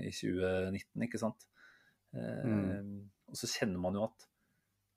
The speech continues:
Speaker 1: bryr jeg meg like mye nå som jeg gjorde <laughs> for en, eh, dag siden?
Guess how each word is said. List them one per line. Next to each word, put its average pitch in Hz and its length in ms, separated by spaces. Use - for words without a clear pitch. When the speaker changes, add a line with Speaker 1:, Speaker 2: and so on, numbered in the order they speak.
Speaker 1:
bryr 92 400
jeg 90 100
meg 107 140
like 107 320
mye 95 180
nå 98 140
som 104 240
jeg 104 160
gjorde 95 280
<laughs> - 480
for 104 180
en, 104 220
eh, 101 340
dag 90 240
siden? 101 300